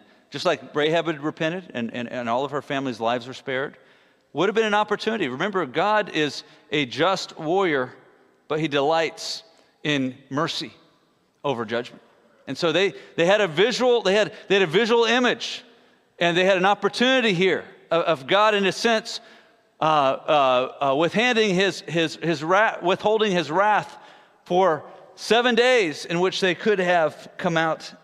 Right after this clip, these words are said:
and repented from their wickedness. And these were wicked people. These were people involved in infant sacrifice, idolatry. This was a wicked land. We read in Joshua chapter six, verse fifteen,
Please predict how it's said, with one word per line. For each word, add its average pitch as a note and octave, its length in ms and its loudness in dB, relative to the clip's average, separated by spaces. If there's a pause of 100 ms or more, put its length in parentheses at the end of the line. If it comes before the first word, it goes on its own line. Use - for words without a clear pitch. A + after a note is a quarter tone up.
and D3+ 340 -2
repented D3+ 560 -6
from C3+ 200 -8
their B2 180 -2
wickedness. G#2+ 680 -10
And A2+ 80 -8
these B2 160 -6
were B2 200 -4
wicked A#2+ 420 -10
people. - 360 -18
These B2 160 -10
were B2 80 -12
people B2+ 320 -8
involved A#2 360 -4
in G2+ 160 -10 (320)
infant E3+ 320 -4
sacrifice, C#3+ 920 -4 (320)
idolatry. B2 840 -4 (240)
This - 160 -8
was B2 160 -6
a A2+ 200 -2 (100)
wicked B2+ 360 -4
land. G#2+ 380 -8 (1700)
We C#3+ 120 0
read F#3+ 240 2
in C#3+ 220 0 (580)
Joshua E3 320 2
chapter D#3 300 0
six, D3 320 -2
verse - 380 -6 (180)
fifteen, F3+ 720 0